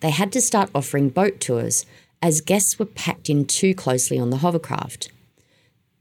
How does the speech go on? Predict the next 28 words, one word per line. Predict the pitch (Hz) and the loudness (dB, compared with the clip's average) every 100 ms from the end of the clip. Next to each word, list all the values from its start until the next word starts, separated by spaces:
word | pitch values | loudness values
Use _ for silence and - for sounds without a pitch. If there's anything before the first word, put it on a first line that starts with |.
| _ | _
Then, | 170 240 226 139 165 - | 0 2 4 4 2 0
guests | 190 180 | 0 2
started | - 165 160 | 2 2 2
coming | - 240 233 | 2 2 2
to | - | 2
them | 139 | 0
and | 135 | 2
saying | 135 139 135 | 2 2 0
that | 127 | 0
they | 139 | 0
enjoyed | 135 135 165 175 | 0 2 2 2
the | 151 | 0
boat | 139 135 | 0 0
tours | - 139 135 | -2 -2 0
even | 143 131 135 | 2 2 2
more, | 190 196 104 - | 4 2 0 -4
as | 131 131 | -4 -2
you | |
can | - 156 | 0 2
walk | 165 170 | 2 2
around, | 170 131 127 127 | 2 2 0 -2
enjoy | - 131 160 160 | -4 -2 2 0
drinks | 151 123 120 - | 0 -4 -4 -2
and | 143 | 0
nibbles | 131 123 123 123 | 0 0 -2 -2
during | - 120 120 | -2 -2 -2
the | 123 | -2
tour. | - 135 110 | -2 -2 -2